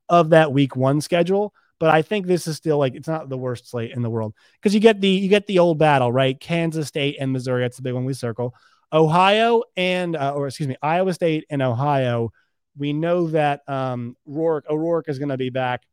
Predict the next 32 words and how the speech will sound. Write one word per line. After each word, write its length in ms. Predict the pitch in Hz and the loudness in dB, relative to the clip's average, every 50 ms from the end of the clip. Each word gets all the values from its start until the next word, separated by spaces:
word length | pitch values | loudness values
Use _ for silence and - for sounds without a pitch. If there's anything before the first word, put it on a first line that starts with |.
| _ _ _ _ _ _ _ _ | _ _ _ _ _ _ _ _
for 320 | _ - 175 165 160 151 | _ -2 0 2 4 4
Ohio, 500 | 143 135 123 139 156 151 139 127 123 123 | 4 2 2 0 0 0 0 0 -2 -4
so 80 | 120 - | -4 -6
that's 200 | 143 135 - _ | -8 -8 -8 _
good 120 | 151 139 | -8 -6
news 200 | 135 131 131 113 | -4 -6 -6 -8
for 100 | - 127 | -8 -8
them. 240 | 127 123 120 120 131 - | -8 -6 -6 -6 -6 -4
Oklahoma 520 | 147 147 147 - 160 147 143 143 139 135 127 | -4 -4 -2 0 0 0 2 2 0 0 -2
and 160 | 120 120 120 | -2 -4 -4
Tulsa, 320 | 131 135 135 131 - 131 127 | -4 -4 -6 -4 -6 -8 -8
Villanova, 480 | 127 143 151 151 147 147 143 135 135 | -6 -4 -4 -2 -2 -4 -4 -4 -6
U 140 | 123 123 123 120 | -8 -8 -10 -10
C 240 | - - 123 123 | -10 -10 -6 -4
F, 180 | 131 151 165 - _ _ _ _ _ _ _ _ | -4 -4 -4 -6 _ _ _ _ _ _ _ _
Miami 220 | - 160 165 165 156 | 0 2 2 2 2
of 80 | 143 | 2
Ohio 440 | 143 135 135 151 156 151 147 151 165 | 2 2 4 2 4 4 4 2 2
against 460 | 165 139 131 127 123 117 - - _ | 0 -2 -4 -4 -6 -6 -10 -16 _
Cincinnati, 800 | - - 131 123 117 - 113 120 143 170 185 190 196 185 170 151 - _ _ _ _ _ _ - | -14 -8 -6 -6 -6 -6 -6 -4 -2 -2 0 0 2 0 0 -2 -6 _ _ _ _ _ _ -2
uh, 380 | 139 135 135 135 131 135 143 - _ - | 0 2 2 4 2 2 0 -2 _ -6
Oklahoma 380 | 143 135 143 139 135 135 127 | -6 -4 -4 -4 -4 -4 -6
State, 260 | 117 - 123 120 117 | -4 -4 -6 -6 -4
South 300 | - 120 117 110 104 104 | -6 -6 -6 -4 -4 -2
Al, 400 | 151 180 190 185 175 175 170 - - _ _ _ | 2 4 6 8 8 6 4 2 -4 _ _ _
Tarleton, 540 | _ - 160 151 147 147 139 - 156 139 131 | _ 2 2 4 4 2 0 -2 -6 -6 -6
Texas 380 | - 123 113 101 - 117 104 - | -6 -8 -10 -10 -12 -14 -14 -12
Tech, 260 | _ - 156 156 131 127 120 | _ -8 -8 -8 -8 -12 -6
B 180 | - 175 202 220 | -2 -2 -2 0
Y 240 | 214 214 202 185 185 | 2 4 4 4 4
U, 200 | 185 170 175 - - | 2 0 -2 -2 2
Arkansas 720 | 147 165 180 185 - 185 175 156 - 165 151 143 147 | 2 2 2 2 0 0 0 4 6 6 8 8 6